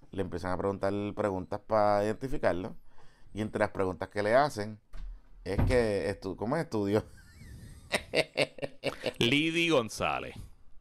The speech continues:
Speaker 2: Lidy González se llama.
Speaker 1: Lidy González.
Speaker 2: Ajá.
Speaker 1: Estudió, es gimnasiano.
Speaker 2: Ajá.
Speaker 1: Conoci-, conocimos que es gimnasiano, que estudió dirección de cine y televisión.
Speaker 2: Correcto.
Speaker 1: Y que estudió en Montessori.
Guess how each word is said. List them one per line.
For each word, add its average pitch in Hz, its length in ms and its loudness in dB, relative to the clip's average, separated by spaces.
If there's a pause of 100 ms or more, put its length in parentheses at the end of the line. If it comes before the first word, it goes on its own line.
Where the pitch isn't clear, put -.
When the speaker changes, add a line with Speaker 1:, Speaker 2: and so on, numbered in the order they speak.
(200)
Speaker 2:
Lidy 104 260 4
González 69 460 0
se 64 80 -8
llama. - 240 -8
Speaker 1:
Lidy 98 220 -6
González. 85 460 -8 (260)
Speaker 2:
Ajá. 95 200 -4
Speaker 1:
Estudió, 107 440 0
es 110 140 2
gimnasiano. 123 680 2 (260)
Speaker 2:
Ajá. - 380 -2
Speaker 1:
Conoci-, 95 340 -10 (100)
conocimos 87 380 -6
que 90 60 -2
es 98 60 0
gimnasiano, 110 560 -4 (460)
que 104 100 -2
estudió 98 360 0
dirección 107 460 0
de 113 80 0
cine 95 240 -4
y - 20 -6
televisión. 107 640 -2 (120)
Speaker 2:
Correcto. 80 680 0 (560)
Speaker 1:
Y 127 420 -2
que 107 640 -2
estudió 92 360 -4
en 90 60 -4
Montessori. 104 500 -2